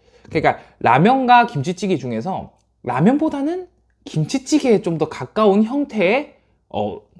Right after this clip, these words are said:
제품인 것 같아요. 그래서, 어, 좀 괜찮지 않았나.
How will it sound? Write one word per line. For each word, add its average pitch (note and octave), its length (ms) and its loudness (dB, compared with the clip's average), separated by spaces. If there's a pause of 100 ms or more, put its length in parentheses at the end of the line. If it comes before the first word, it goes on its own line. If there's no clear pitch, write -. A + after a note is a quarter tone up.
제품인 C#3 360 -2
것 G2+ 80 -4
같아요. - 380 -8 (300)
그래서, C4+ 600 2 (500)
어, A3+ 480 0
좀 A#3+ 140 -2
괜찮지 A#3+ 720 -2
않았나. G#3+ 800 -2